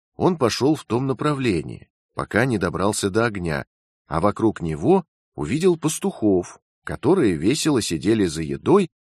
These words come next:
и, сжалившись над ним, приняли его. Поев и отогревшись, он рассказал им о своём несчастье, каким образом он здесь очутился один, и расспросил их,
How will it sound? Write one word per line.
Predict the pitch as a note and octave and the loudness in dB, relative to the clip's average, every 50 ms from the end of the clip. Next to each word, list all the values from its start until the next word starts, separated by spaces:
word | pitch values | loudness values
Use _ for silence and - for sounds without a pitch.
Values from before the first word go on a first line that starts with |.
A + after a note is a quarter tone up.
| _ _ | _ _
и, | - G#2 A2+ A2 - - | -2 0 0 0 0 -2
сжалившись | F2 E2+ D#2+ C#2 D2+ F#2+ A2+ B2+ B2 A2 G2 F2 - - F2 D#2 - - | -6 -6 -6 -4 0 2 4 4 4 4 2 0 -2 -4 -4 -4 -4 -6
над | C#2+ B1+ B1 - - | -8 -10 -10 -6 -2
ним, | F#2 G#2 B2 C3+ B2 G2+ - _ _ _ _ _ | 0 0 2 2 0 -2 -6 _ _ _ _ _
приняли | - - A2 B2 B2 A2 G2+ F#2 D#2+ D#2 | -4 0 2 2 2 2 2 0 0 -2
его. | D#2 D2 C2 B1 G#1+ - _ _ _ _ _ _ _ _ _ _ _ _ _ | -4 -6 -8 -10 -14 -18 _ _ _ _ _ _ _ _ _ _ _ _ _
Поев | D#2 D#2 F2 G#2 C3 C#3 B2 - - - - _ | -2 0 4 6 8 8 6 6 0 -10 -4 _
и | F#2 G2+ | 4 4
отогревшись, | F#2+ - F#2 E2 D#2 F2 F#2 C3 E3 D#3 - - - C3 A#2+ - - - - _ _ _ _ _ _ | 4 4 0 -4 -2 2 4 4 4 4 2 -2 -2 -2 -4 -4 -6 -10 -12 _ _ _ _ _ _
он | - - C#3+ E3 | 0 2 2 4
рассказал | C#3 B2 A2+ - - G2+ F2+ E2 - G2 A#2 C3 B2+ A#2+ | 4 2 2 0 -2 -2 -4 -2 0 2 2 2 2 0
им | - - G2 A#2 A2+ G2+ | -2 -2 -2 0 2 0
о | F#2+ | 0
своём | - - E2 E2 F2 F#2 G2+ F#2+ F#2 | -2 -2 -4 -2 0 0 0 0 0
несчастье, | F#2 F#2 - - - G#2 G#2 G2 E2+ D#2 - - - - - - _ _ _ _ _ _ _ | -2 -4 -4 -4 -2 -2 -2 -2 -2 -4 -8 -10 -12 -16 -16 -16 _ _ _ _ _ _ _
каким | - C#2+ D#2+ - A#2 A#2 A2+ | -6 -6 0 0 2 4 4
образом | A#2 A#2+ A2 G#2+ G#2 F2 G2 F#2+ F#2+ | 4 4 4 2 2 2 0 -2 -2
он | F#2 F2+ | -2 -4
здесь | D#2+ D#2+ G2 F#2+ - - | -2 -2 -2 -2 0 -2
очутился | D2+ - - E2 D#2 - G2 F#2+ E2+ - - D#2 C#2 | -6 -4 -6 -8 -4 -2 -2 -2 -2 -2 -6 -6 -8
один, | C#2 A#1+ C#2 F#2+ C#3+ E3 D3 - _ _ _ _ _ _ _ | -8 -8 -4 -2 -2 -2 -2 -6 _ _ _ _ _ _ _
и | - B2+ F#3 - - _ | 0 0 0 0 0 _
расспросил | G2 G#2 A#2 G#2+ - - - F#2 F2 - - - B2+ D#3+ F3+ E3+ | 0 2 2 2 0 -4 -4 -4 -4 -4 -6 -4 -4 -2 4 6
их, | E3+ D#3 - - | 6 6 6 2